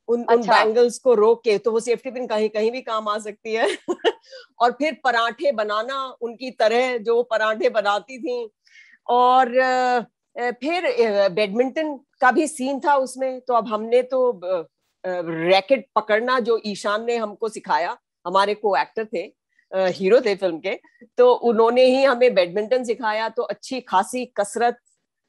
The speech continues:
Speaker 1: सांस चढ़ जाता था, तब पता चला कि कितना फुर्तीला, कितनी ताकत, कितनी, अ, you know, alertness, कितना you need to be sharp and all the time there on your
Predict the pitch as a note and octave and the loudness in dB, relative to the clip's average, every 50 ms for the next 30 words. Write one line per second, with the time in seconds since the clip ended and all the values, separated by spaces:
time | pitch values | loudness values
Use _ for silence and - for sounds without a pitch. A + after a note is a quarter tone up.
0 | _ _ - - - C4 G3+ A3+ C4 C#4 - - - - _ A#3 G#3 G3+ G3+ G#3 | _ _ -20 -10 -6 -2 0 0 0 -2 -4 -8 -20 -12 _ -2 -2 0 2 0
1 | G#3 G3+ G#3 A3+ A#3 A3+ B3+ A#3+ _ B3 A#3 A#3 - B3 B3 C4 C4 B3+ - A#3+ | 0 0 -2 -8 -8 -6 -8 -8 _ -6 -8 -6 -6 -6 -4 -4 -6 -4 -6 -6
2 | A3+ A#3+ B3+ C4 C4+ C#4 C4 _ _ - G#3+ _ - A3+ A#3+ B3+ B3 - _ - | -4 -4 -6 -6 _ -14 -16 _ _ -14 -14 _ -4 -2 0 0 -2 -4 _ -6
3 | A#3+ F#3 _ _ A3+ A3+ A3 A#3 B3+ B3+ B3+ B3+ - G#3+ _ - A#3 A#3+ A#3 - | -6 -6 _ _ -2 0 2 4 4 2 2 0 -4 -8 _ -2 -2 -2 -2 -2
4 | _ _ G3 F#3 F#3+ - - A#3+ A#3 _ _ - G#3 _ _ - A#3 A#3+ A#3+ A#3 | _ _ 2 2 2 2 -2 -2 -2 _ _ -12 -12 _ _ -4 -2 -2 -2 -4
5 | A3+ _ _ _ _ _ _ _ _ _ _ _ - G#3 G3+ G3 G3+ G3 F#3+ F3+ | -6 _ _ _ _ _ _ _ _ _ _ _ 2 4 4 4 4 2 2 2
6 | G#3 A3 B3 A#3 G3 F#3 F#3+ G#3 A#3 B3 A#3+ _ B3+ B3+ C4 C4 B3+ A#3+ - _ | 2 2 4 2 2 2 2 2 2 0 -4 _ -8 -8 -6 -6 -6 -10 -10 _
7 | G#3+ - _ _ A3+ A#3 A#3 A#3 A3+ F3 D#3 B3+ A#3 G#3+ - C#3 F#3+ F#3+ G#3+ A3 | -14 -14 _ _ -4 -2 -2 -2 -2 -4 -10 _ _ _ -16 -12 -10 -8 -8 -6
8 | G#3+ G3 G3+ G#3+ A#3+ - - B3 F#3+ G3 F3+ - - - - C#4 A3 C4 C#4 C#4 | -4 -2 -2 -2 -2 -2 -4 -4 -2 -2 -4 -4 -6 0 2 4 4 6 4 4
9 | C#4+ C#4+ C#4 A3+ G3+ G3+ G3 G3 F#3+ - _ _ - C#4 D4 D4 C#4+ C4+ - A#3+ | 4 4 2 2 2 2 0 -4 -8 -10 _ _ 4 4 6 6 4 2 2 0
10 | A#3 A3 G#3+ G#3 F3+ G3 G3 F#3+ F#3+ F#3 - _ - A#3 C#4+ D#4+ D4+ C#4 | -6 -6 -8 -8 -4 -4 -4 -4 -4 -8 -10 _ -6 -6 -2 -2 -2 -2